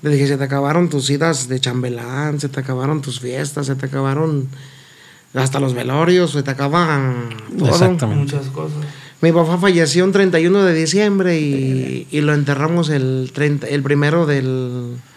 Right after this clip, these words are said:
Speaker 1: de
Speaker 2: De enero.
Speaker 1: enero, ¿va?
Speaker 3: Ujú.
Speaker 1: Y pues en ese año no-, nosotros nomás rezamos el novenario y el día que se acabó el novenario empezamos en la feria. Cuando, cuando estábamos ahí con el compa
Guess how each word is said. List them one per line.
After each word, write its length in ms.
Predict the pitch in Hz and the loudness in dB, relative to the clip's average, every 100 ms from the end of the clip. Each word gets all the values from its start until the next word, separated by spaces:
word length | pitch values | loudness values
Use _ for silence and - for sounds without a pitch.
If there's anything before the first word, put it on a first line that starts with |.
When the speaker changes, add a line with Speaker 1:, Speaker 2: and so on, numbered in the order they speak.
| - - | -16 0
Speaker 1:
de 120 | - | 4
Speaker 2:
De 20 | |
enero. 100 | 117 185 | 6 6
Speaker 1:
enero, 180 | 202 202 | 4 2
¿va? 80 | 196 - - - | -2 -8 -20 -8
Speaker 3:
Ujú. 100 | 147 131 135 - - - - - | -6 -6 -8 -12 -18 -20 -20 -6
Speaker 1:
Y 160 | 131 139 | 0 2
pues 160 | 139 | 2
en 100 | 139 | 2
ese 120 | 139 170 | 4 4
año 260 | 170 170 | 4 2
no-, 200 | 143 139 | 0 -2
nosotros 800 | 135 135 135 175 160 135 - - - | -2 0 2 2 2 0 -6 -8 -4
nomás 260 | 143 143 | -2 2
rezamos 340 | 165 165 170 175 | 2 2 2 2
el 120 | 147 | 2
novenario 460 | 139 135 139 170 165 | 2 2 2 2 2
y 20 | |
el 100 | 135 | 2
día 220 | 139 143 | 2 0
que 80 | 156 | 0
se 100 | 151 | -2
acabó 200 | 131 139 | 0 0
el 100 | 143 | 0
novenario 600 | 160 147 139 139 156 156 - - - - | 0 0 0 0 -2 -4 -12 -20 -18 -6
empezamos 480 | 135 135 131 147 147 | -2 0 0 0 0
en 80 | 131 | -2
la 100 | 123 | -2
feria. 380 | 127 147 165 - - _ _ _ _ _ _ _ _ _ _ - - _ _ - | -4 -6 -8 -10 -18 _ _ _ _ _ _ _ _ _ _ -20 -20 _ _ -4
Cuando, 380 | 143 143 135 135 | 0 0 0 -2
cuando 160 | 139 135 | 0 2
estábamos 400 | 135 135 156 139 | 2 2 2 0
ahí 160 | 127 123 | 0 0
con 200 | 151 139 | 0 0
el 100 | 123 | 0
compa 520 | 131 131 147 131 | -2 0 0 0